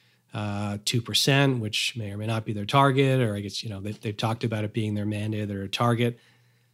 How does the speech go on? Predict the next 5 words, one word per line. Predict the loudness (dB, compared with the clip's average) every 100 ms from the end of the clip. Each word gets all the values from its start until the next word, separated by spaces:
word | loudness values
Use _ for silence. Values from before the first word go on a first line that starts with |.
| _ _ _ _ _ _ _ _ _ -6 4
But | 6
interest | 8 6 4
rates, | 4 4 2 0 -2 -4
um, | -2 0 0 0 0 -2 -4
or | -4 -4